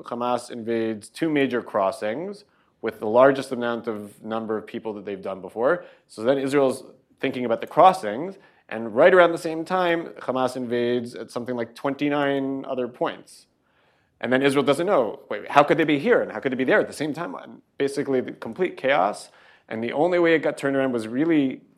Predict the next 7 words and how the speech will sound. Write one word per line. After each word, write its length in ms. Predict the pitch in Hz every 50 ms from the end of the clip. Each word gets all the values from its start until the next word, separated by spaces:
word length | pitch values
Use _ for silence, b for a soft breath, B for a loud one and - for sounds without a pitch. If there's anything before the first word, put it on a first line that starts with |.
| _
less 600 | - 110 120 147 175 143 - - - - - - _ _ _ _ _ _ _
from 180 | - 113 110
central 340 | 104 - 127 127 127 123 110
headquarters. 760 | - - 117 117 - 143 151 170 202 220 - - 233 196 b b b b b b b
You 120 | - 117 110
just 260 | 101 147 147 147 -
had 260 | 143 127 123 123 123